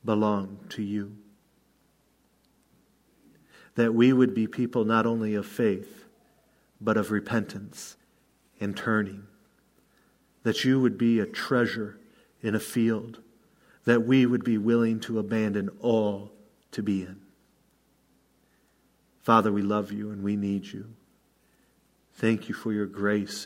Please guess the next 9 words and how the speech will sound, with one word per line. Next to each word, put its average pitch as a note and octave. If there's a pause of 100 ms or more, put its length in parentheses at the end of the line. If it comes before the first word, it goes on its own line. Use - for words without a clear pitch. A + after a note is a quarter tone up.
and A2+
your G#2
mercy. G2+ (2250)
We A#2+
acknowledge A2 (640)
your G#2+
truth, - (640)
your A2
judgment, G#2+